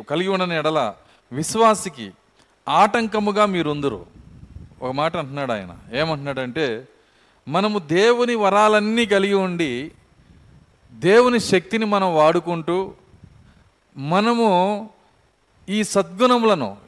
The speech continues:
ఏ సద్గుణములను? ఇక్కడ చెప్పబడినటువంటి పిరమిడ్లో చెప్పబడిన సద్గుణములను మన జీవితంలో లేకపోతే వారి వలన జరిగేది ఏంటంటే, ఆయన అంటున్నాడు, "విశ్వాసికి ఆటంకముగా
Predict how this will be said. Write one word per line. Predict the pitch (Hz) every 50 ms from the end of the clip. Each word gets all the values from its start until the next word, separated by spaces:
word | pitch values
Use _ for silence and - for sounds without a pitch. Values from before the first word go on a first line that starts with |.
| _ 127
ఏ | 156 190
సద్గుణములను? | 196 - 208 196 175 175 185 190 185 185 180 180 175 170 170 165 170 -
ఇక్కడ | 143 135 175 165 165 160 156
చెప్పబడినటువంటి | 160 151 - 175 185 196 190 185 180 165 170 170 165 156
పిరమిడ్లో | - 156 147 156 165 175 180 165 170 170 160
చెప్పబడిన | 151 156 147 - 147 139 143 143 143 143 151 180 220 233 - _ - - - - _ _ - -
సద్గుణములను | - - - 165 156 156 170 220 214 214 208 208 202 180 165 190 214
మన | 202 196 185
జీవితంలో | 175 151 143 180 214 254 247 - 214 208 208 208 202
లేకపోతే | 185 170 156 165 185 190 196 208 185 196 196 180 139 - 139 113 113 135 165 185 - - _ _ _ _ _ _ _ _ _ _ -
వారి | 151 175 185 185 190
వలన | 185 185 202 226 240
జరిగేది | 226 190 202 202 214 220 226 220 196 202
ఏంటంటే, | 202 202 190 190 185 175 165 185 190 175 143 139 143 165 170 - - _ _ _ _ _ _ _
ఆయన | 135 156 165
అంటున్నాడు, | 170 165 165 185 175 156 135
"విశ్వాసికి | 135 170 160 - 220 240 247 233 226 233 - 220 190 - 214 226 240 - - 135
ఆటంకముగా | 147 160 185 196 185 214 202 185 - 196 185 185 180 180 202 226 240 226 180 131 107 92